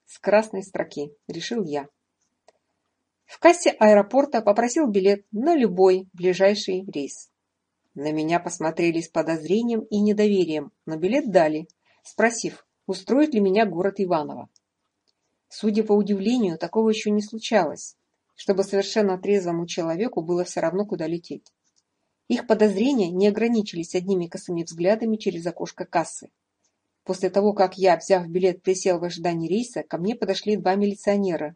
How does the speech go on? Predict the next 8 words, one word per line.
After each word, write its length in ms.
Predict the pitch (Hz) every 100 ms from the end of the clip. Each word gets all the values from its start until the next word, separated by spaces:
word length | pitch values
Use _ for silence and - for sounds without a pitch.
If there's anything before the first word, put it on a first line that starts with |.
| _ -
дежуривших 640 | 165 175 196 226 - 185
в 40 | 180
аэропорту. 600 | 185 185 190 - - - _ _ _ _ _ _ _ -
«Ваши 280 | 185 170 190
документы? 680 | 185 190 190 185 202 208 _ _ _
Куда 240 | - 180 170
летим?» 420 | 170 185 214 233 _ _ _ _ _ _ _ _ _ _
Никола, 600 | 175 185 196 196 214 226